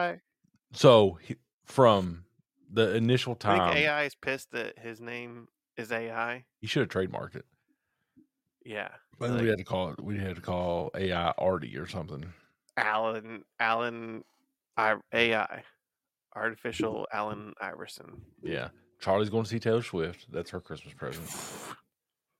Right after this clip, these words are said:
Speaker 1: In November of next year? That's
Speaker 2: Dude,
Speaker 1: her
Speaker 2: I've got,
Speaker 1: Christmas
Speaker 2: let me
Speaker 1: present
Speaker 2: tell you
Speaker 1: for
Speaker 2: this
Speaker 1: next
Speaker 2: offer.
Speaker 1: year.
Speaker 2: Have I told you the offer?
Speaker 1: No. Buy one. I'll go. I'll go with her.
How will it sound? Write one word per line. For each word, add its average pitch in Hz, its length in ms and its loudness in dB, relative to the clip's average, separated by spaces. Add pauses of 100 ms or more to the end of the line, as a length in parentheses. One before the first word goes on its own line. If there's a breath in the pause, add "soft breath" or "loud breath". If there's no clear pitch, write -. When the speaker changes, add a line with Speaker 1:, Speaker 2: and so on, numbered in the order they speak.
(180)
Speaker 1:
In 127 120 2
November 156 460 10
of 139 80 6
next 185 320 0
year? 202 200 -6
That's 180 180 2
Speaker 2:
Dude, 214 80 6
Speaker 1:
her 160 120 2
Speaker 2:
I've 110 160 2
got, 113 220 2
Speaker 1:
Christmas - 40 -6
Speaker 2:
let 135 100 6
me 139 80 8
Speaker 1:
present - 40 -4
Speaker 2:
tell 139 80 6
you 117 60 6
Speaker 1:
for 92 60 0
Speaker 2:
this 95 100 -4
Speaker 1:
next - 20 6
Speaker 2:
offer. 87 200 4
Speaker 1:
year. 64 180 -4 (140)
Speaker 2:
Have 110 120 2
I 123 60 6
told 127 220 4
you 113 40 2
the 101 80 4
offer? 107 380 4 (960)
Speaker 1:
No. 104 380 -6 (240)
Buy 110 240 2
one. 113 240 -4
I'll 135 240 4
go. 113 300 2
I'll 147 180 6
go 131 200 2
with 113 180 -4
her. 131 200 -6